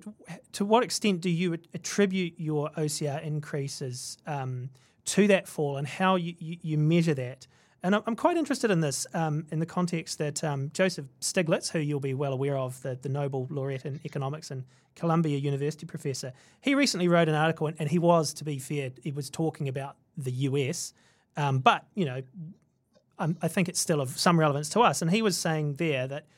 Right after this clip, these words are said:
raising interest rates didn't address the problem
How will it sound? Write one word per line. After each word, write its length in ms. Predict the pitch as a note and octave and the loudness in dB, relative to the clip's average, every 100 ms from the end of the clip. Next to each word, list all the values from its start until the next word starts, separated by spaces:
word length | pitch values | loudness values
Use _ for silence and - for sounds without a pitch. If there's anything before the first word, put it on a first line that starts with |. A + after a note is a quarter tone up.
| _ _ | _ _
raising 320 | F3 G3+ G3+ | 4 6 4
interest 340 | F3+ E3+ E3 - | 2 0 -6 -4
rates 240 | D#3 D#3 | -4 -4
didn't 420 | E3 - F3+ F3 - | -8 -4 -2 -4 -6
address 380 | D3 D#3 C#3+ - | -8 -2 -2 -4
the 80 | D3 | -10
problem 600 | - E3 D#3 C#3+ C3+ | -6 -2 -2 -2 -4